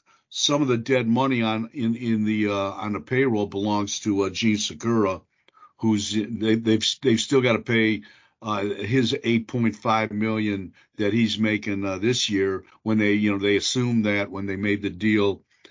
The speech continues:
with, uh, Josh Bell last year in Miami. So, you know, right now, uh, they're at, at right around ninety million in payroll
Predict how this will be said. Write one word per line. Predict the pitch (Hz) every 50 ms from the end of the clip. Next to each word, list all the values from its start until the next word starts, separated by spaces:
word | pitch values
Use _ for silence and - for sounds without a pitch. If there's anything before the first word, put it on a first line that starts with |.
| - _ _ _
with, | - 107 104 104 - 110
uh, | 101
Josh | 92 - 113 104 98 95 - -
Bell | - 110 107 107 101
last | 98 98 92 92 87 - - -
year | 104 101 98 95 95
in | 92 90 92
Miami. | 92 95 95 95 104 117 127 127 117 85
So, | - - - 110 107 107 101 104 - - - - - - - _ _ _
you | 151
know, | 143 139
right | 127 127 147 165 156
now, | 143 147 147 147 151 147 151 147 131 120 110 _ _ _ _ _ _
uh, | 113 113 113 117 113 110 113 110
they're | 107 117 117 117
at, | 117 117 - - - _
at | 113 120 131 - -
right | 123 123 135 147 156
around | 147 139 143 139 139 135 135
ninety | 131 127 127 135 127 123
million | 120 120 127 123 127 127 127 127 123 120 117 113 110 _ _
in | 110 117 101
payroll | 104 - 143 131 123 127 123 123 123 123 123 123 120 117 117